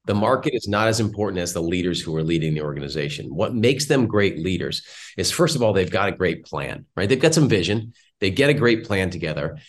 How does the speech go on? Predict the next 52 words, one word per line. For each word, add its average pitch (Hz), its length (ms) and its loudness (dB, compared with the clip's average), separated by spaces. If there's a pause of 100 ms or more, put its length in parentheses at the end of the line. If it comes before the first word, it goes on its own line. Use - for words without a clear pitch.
(240)
and 101 260 0
they 98 240 4
share 127 360 4
that 107 220 4
vision 110 260 4
and 95 120 0
that 87 200 -2
plan 90 280 0
with 87 140 -4
their 80 140 -2
team. 73 340 -4
And 76 80 -2
then 85 140 -2
sharing 123 360 4
that 104 100 4
w-, 82 180 -6
vision 98 260 -2
with 87 140 -4
their 80 100 -4
plan 85 280 -2
and 82 80 -2
their 78 100 -2
team, 92 420 0 (340)
they 98 120 2
s-, - 240 0
they 107 140 2
break 123 320 2
that 107 200 2
down 98 260 0
in, 87 140 -4 (100)
into 90 240 -6
very 107 360 4
logical 98 600 0
parts 80 560 -2 (360)
over 107 220 4
the 107 100 0
course 101 340 -2
of 85 120 -8
time 82 320 -4
in 80 80 -6
such - 260 -2
a 95 60 0
way 95 260 2
that, 82 340 -2 (400)
um, 85 380 -2
everyone's 104 440 2
got 82 300 -4
very 117 240 2
tangible 110 640 -2
goals 87 340 -2
to 80 100 -8
hit. 78 320 -6